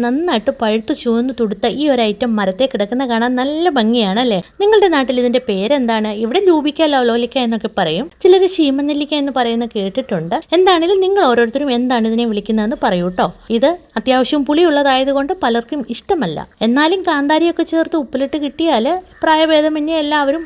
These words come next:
ഒരെണ്ണമെങ്കിലും ഒന്ന് കഴിക്കും. ഇതിന് ആരോഗ്യ ഗുണങ്ങൾ ഒരുപാടുണ്ട് കേട്ടോ. ഇത് നല്ല സോഫ്റ്റ് ആയിട്ട് വളരെ ഈസി ആയിട്ട് ഇതിന്റെ കുരുവൊക്കെ നീക്കം ചെയ്ത് കഴിക്കത്തക്ക രീതിയിൽ പുളി വളരെ കുറഞ്ഞു വരുന്ന രീതിയിൽ നമുക്കൊന്ന് അച്ചാറിട്ടാലോ? അതിനായിട്ട് നന്നായിട്ട് കഴുകി വൃത്തിയാക്കി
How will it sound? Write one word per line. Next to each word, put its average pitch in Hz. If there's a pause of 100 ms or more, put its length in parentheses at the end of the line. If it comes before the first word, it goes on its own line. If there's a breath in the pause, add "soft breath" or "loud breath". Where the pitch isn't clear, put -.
ഒരെണ്ണമെങ്കിലും 359
ഒന്ന് 349
കഴിക്കും. 359 (420)
ഇതിന് 254
ആരോഗ്യ 214
ഗുണങ്ങൾ 311
ഒരുപാടുണ്ട് 220 (100)
കേട്ടോ. 214 (320 soft breath)
ഇത് 330 (120)
നല്ല 277 (100)
സോഫ്റ്റ് 247
ആയിട്ട് 185 (100)
വളരെ 226 (140)
ഈസി 233
ആയിട്ട് 226
ഇതിന്റെ 220
കുരുവൊക്കെ 214 (100)
നീക്കം 196
ചെയ്ത് 175 (100)
കഴിക്കത്തക്ക 208
രീതിയിൽ 180 (340 loud breath)
പുളി 320 (120)
വളരെ 233 (100)
കുറഞ്ഞു 226
വരുന്ന 208
രീതിയിൽ 202 (160)
നമുക്കൊന്ന് 370
അച്ചാറിട്ടാലോ? 247 (160)
അതിനായിട്ട് 254
നന്നായിട്ട് 262
കഴുകി 226
വൃത്തിയാക്കി 190